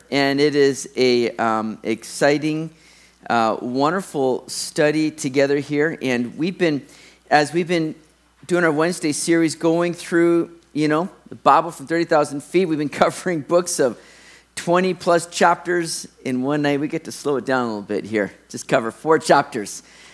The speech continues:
tonight. So we get to take our time a little bit more, um, in, in going through this. Now, like I said, the book of Ruth is just a beautiful story, but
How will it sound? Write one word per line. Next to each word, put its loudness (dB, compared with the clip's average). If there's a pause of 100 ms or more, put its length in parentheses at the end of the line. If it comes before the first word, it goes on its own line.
(140)
tonight. 2
So 2
we 2
get 2
to -6
take 4
our 0
time 2
a -2
little 2
bit 2
more, 2 (500)
um, 2 (100)
in, 0
in -2
going 2
through 0
this. 0
Now, 2
like 0
I 2
said, 2
the 0
book 0
of 0
Ruth 0
is 4
just -2
a 4 (400)
beautiful 0
story, 4
but 2